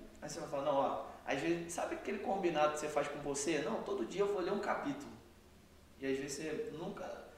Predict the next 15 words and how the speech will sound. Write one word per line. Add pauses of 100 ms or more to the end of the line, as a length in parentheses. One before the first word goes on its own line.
(140)
nem
todo
dia
você
lê
um
capítulo. (680)
Isso
é
um
grande
problema,
porque
você
coloca,